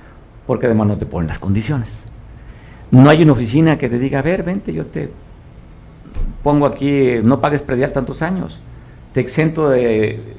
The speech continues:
de tu licencia de funcionamiento, ven a invertir". Nada, al contrario, llegas y te ponen todas las trabas. Pues, ¿para qué? Pues para que des la mordida.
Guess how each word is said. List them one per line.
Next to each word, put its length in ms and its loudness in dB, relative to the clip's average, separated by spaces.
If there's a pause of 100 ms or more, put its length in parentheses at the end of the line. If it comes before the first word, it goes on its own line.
(320)
de 540 6
tu 140 0
licencia 280 4
de 100 4
funcionamiento, 600 0
ven 120 0
a 20 0
invertir". 500 -2
Nada, 420 2
al 120 0
contrario, 600 0 (420)
llegas 320 4
y 40 -2
te 100 -6
ponen 320 0 (100)
todas 340 4
las 160 -2
trabas. 420 -2 (260)
Pues, 120 -12
¿para 240 0
qué? 300 0 (260)
Pues 100 -20
para 260 -2
que 100 0
des 180 4
la 100 4
mordida. 520 2